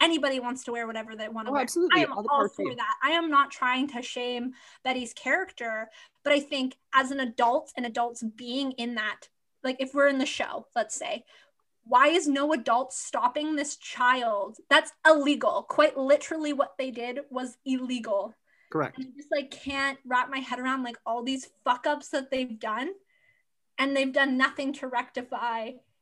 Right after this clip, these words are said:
Speaker 1: any of it.
Speaker 2: Yep.
Speaker 1: And it's considered, like, this whole, I don't know.
Speaker 2: Anyway, um, to summarize this whole entire podcast, Riverdale is
Speaker 1: <laughs>
Speaker 2: trash.
Speaker 1: Yeah. I, I've honestly, like, at first I thought it was, like, fun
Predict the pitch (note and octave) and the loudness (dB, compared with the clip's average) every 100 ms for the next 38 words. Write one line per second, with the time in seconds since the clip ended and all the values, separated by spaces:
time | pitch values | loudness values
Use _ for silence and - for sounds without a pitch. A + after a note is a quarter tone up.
0 | _ _ F#4+ G4+ F#4 C4+ A#3+ A#3 G#3 - | _ _ 0 2 0 -2 -2 -4 -4 -10
1 | _ _ _ _ _ _ _ _ - F3 | _ _ _ _ _ _ _ _ -4 0
2 | D4 D4 C#4+ - D#4+ D#4 - C#4+ D#4 D4 | 2 0 -2 -8 -4 -4 -2 -2 2 2
3 | C4+ C4 A3+ A3 A3 - B3 - - C4+ | 0 -2 -4 -4 -6 -6 -4 -6 -2 6
4 | C4+ C4 C4 B3+ B3+ - A#3 G#3+ F#3+ C4 | 8 8 6 2 -4 -4 -2 -2 -8 -16
5 | - A3+ _ _ _ _ _ - A#3+ C4+ | -18 -20 _ _ _ _ _ 0 2 4
6 | A3 D#3+ C4 - G3 F#3+ G3 A3 A3 B3 | 6 6 4 4 2 2 -2 -2 -2 2
7 | C4+ G#3+ G3+ G3+ - G3+ G3+ G3+ F3+ F3 | 2 0 0 -2 2 2 2 -2 -2 -2
8 | - G3+ F3+ - C#3 D#3+ - E3+ F#3 F#3 | -2 0 0 0 -2 -2 -6 4 8 10
9 | F3+ F#3 D#3+ D#3 - D#3 A2+ G#2 - - | 10 6 4 2 6 8 8 4 -6 -10
10 | _ _ _ C4+ D#4+ - - _ _ - | _ _ _ 0 2 2 -2 _ _ -2
11 | B3 B3+ B3+ A#3 B3 B3+ C4 D4+ C#4+ B3+ | 0 0 0 -2 -2 -4 -6 -6 -6 -6
12 | A#3+ - B3 D4 E4+ E4+ E4+ D#4 D4 C4 | -8 -4 -4 -2 -2 0 2 2 2 -2
13 | - C4+ C4 C4+ | 2 2 2 -2